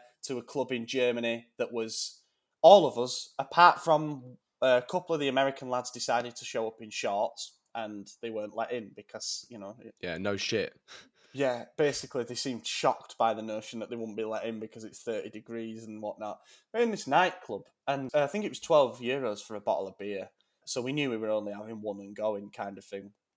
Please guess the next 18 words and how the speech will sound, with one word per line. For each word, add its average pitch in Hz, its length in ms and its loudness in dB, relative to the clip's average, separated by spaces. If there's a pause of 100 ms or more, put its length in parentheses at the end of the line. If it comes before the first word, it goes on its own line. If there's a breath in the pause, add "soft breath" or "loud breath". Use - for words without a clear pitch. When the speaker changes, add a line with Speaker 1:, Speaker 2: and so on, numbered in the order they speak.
(100)
Speaker 1:
Next - 200 0
thing 151 160 -2
you 123 60 -2
know, 113 140 -2
we're 113 160 0
up 131 140 -10
on 104 140 -2
stage 113 580 -4
dancing, 110 500 -6 (640 soft breath)
and, 110 240 -2
um, 101 500 -8 (500)
we 151 180 0
realised, 127 640 2
we 123 80 -6
clocked - 560 0
at - 80 -10
one 113 240 -4
point 110 460 2